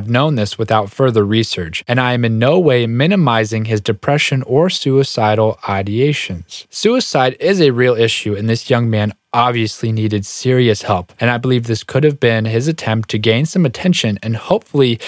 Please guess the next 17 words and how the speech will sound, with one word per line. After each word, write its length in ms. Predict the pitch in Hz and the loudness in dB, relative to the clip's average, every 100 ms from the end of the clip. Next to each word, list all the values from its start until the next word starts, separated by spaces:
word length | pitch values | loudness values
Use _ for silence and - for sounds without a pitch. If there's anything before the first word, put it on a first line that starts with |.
| - - | -14 -2
get 120 | 160 | -2
some 220 | - 185 | 0 0
help 360 | 160 127 123 - | 2 2 0 -2
or 160 | 135 117 | -2 0
be 140 | 113 | -2
seen 580 | - - 180 160 107 95 | -4 -4 -2 0 0 0
by 180 | 113 113 | 0 0
the 140 | 104 | -2
right 320 | 92 120 151 - | 0 0 0 -6
person. 520 | - 127 127 - - - | -4 -2 -2 -6 -16 -6
But 240 | - 131 - | -2 -2 -2
once 320 | 120 139 - | -2 -2 0
again, 440 | 196 131 117 113 - - | 0 0 0 -4 -6 -4
nothing 420 | 123 - 135 139 | -4 -2 -4 -2
was 220 | 110 - | -2 -4
ever 300 | - 113 120 | -2 -2 0
done. 380 | 110 104 87 90 | -2 -2 -4 -10